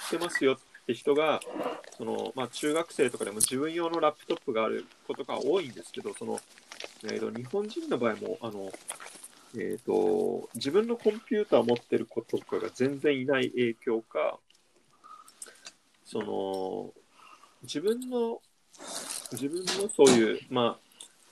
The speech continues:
あ、Macとかピーシーがあることが前提になってる、えっと、iPodっていう商品が、あの、全然、あの、使い方としてやっぱ不便で、なんか売れなくなっちゃったんですね。その、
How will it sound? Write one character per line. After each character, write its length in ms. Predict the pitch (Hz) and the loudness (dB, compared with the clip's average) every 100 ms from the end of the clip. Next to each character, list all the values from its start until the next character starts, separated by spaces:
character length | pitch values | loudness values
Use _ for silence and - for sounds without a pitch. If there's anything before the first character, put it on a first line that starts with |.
| - - - - - | -20 -20 -20 -20 -4
あ、 140 | 131 147 - | -2 -2 -2
Mac 100 | 123 | -4
と 120 | 117 | -2
か 120 | 107 107 | -4 -4
ピ 200 | 127 123 | -4 -4
ー 20 | |
シ 260 | - 143 | -4 -2
ー 40 | 131 | 0
が 140 | 113 | 0
あ 60 | 131 | 0
る 100 | 127 | -2
こ 180 | - 127 | -4 -6
と 480 | - 139 135 135 | -4 -4 -2 -4
が 180 | 139 170 127 | -4 -2 0
前 200 | 135 139 | -2 0
提 240 | 151 143 | 2 2
に 100 | 143 | 2
な 120 | 147 | -4
っ 40 | - _ | -4 _
て 100 | 156 | -6
る、 300 | 175 165 135 | -2 -4 -4
え 320 | 120 104 95 90 | -2 0 -2 -4
っ 40 | - | -4
と、 240 | 104 95 - _ _ - - - - - - - | -4 -4 -8 _ _ -16 -16 -16 -18 -18 -16 -4
iPod 560 | 120 139 - 180 135 | -2 0 2 2 2
っ 20 | 113 | 0
て 100 | 110 | -2
い 40 | |
う 20 | |
商 180 | - 123 | 0 0
品 160 | 117 107 | 0 -4
が、 140 | 104 - - | -4 -6 -6
あ 80 | 107 | -6
の、 80 | |
全 220 | - 143 151 | -2 -2 2
然、 200 | 156 143 _ - - - - - | 0 0 _ -20 -14 -12 -10 -6
あ 100 | 107 | -2
の、 180 | 104 98 - | -2 -4 0
使 120 | 170 | 2
い 40 | |
方 220 | 170 170 175 | 2 -2 -2
と 160 | 185 | -4
し 100 | - | 0
て 80 | 156 | 0
や 60 | - | 2
っ 20 | |
ぱ 80 | 110 | 0
不 200 | - 143 | 2 4
便 240 | 120 101 | 4 2
で、 100 | 98 | -4
な 100 | 101 | -4
ん 40 | |
か 80 | - | -2
売 160 | 117 123 | 2 4
れ 80 | 151 | 4
な 100 | 160 | 0
く 160 | 165 | -4
な 80 | 147 | -6
っ 40 | - | -6
ち 80 | - | -12
ゃ 20 | |
っ 20 | |
た 180 | - - | -14 -18
ん 40 | - | -20
で 80 | |
す 140 | - - | -14 -12
ね。 60 | |
そ 140 | - - | -10 -8
の、 180 | - | -8